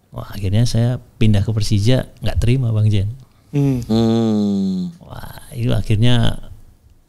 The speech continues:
Speaker 1: ada inilah, apa namanya, bersitegang
Speaker 2: Per-
Speaker 1: lah antara Persija Tim sama Persija. Akhirnya lewat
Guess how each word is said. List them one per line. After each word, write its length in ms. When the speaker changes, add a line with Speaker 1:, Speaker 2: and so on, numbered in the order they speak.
Speaker 1:
ada 300
inilah, 380
apa 260
namanya, 460
bersitegang 540
Speaker 2:
Per- 80
Speaker 1:
lah 60
antara 360
Persija 720
Tim 240
sama 220
Persija. 420
Akhirnya 300
lewat 440